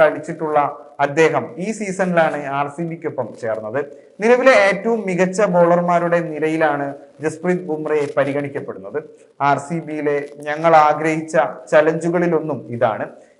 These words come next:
ഈ ടൂർണമെന്റിൽ കൂടുതൽ ആഴത്തിലേക്ക് ആർ സി ബി ടീമിന് പോകണമെങ്കിൽ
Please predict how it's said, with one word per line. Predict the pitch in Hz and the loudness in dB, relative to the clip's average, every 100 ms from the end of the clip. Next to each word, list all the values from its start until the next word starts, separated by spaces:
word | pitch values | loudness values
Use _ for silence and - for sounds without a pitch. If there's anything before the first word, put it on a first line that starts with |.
| - | -4
ഈ | 247 | 0
ടൂർണമെന്റിൽ | 247 240 226 226 226 214 220 | 4 4 4 2 0 -4 -6
കൂടുതൽ | 185 185 196 190 208 196 | -6 -2 0 2 0 0
ആഴത്തിലേക്ക് | 156 165 175 185 185 190 185 185 180 | 2 4 4 2 0 0 0 -2 -2
ആർ | 151 151 | 0 0
സി | 151 190 | -2 -6
ബി | 180 175 | -6 -6
ടീമിന് | 170 156 156 156 | -8 -10 -10 -6
പോകണമെങ്കിൽ | 156 143 151 156 143 139 139 | -2 0 0 -2 -4 -8 -8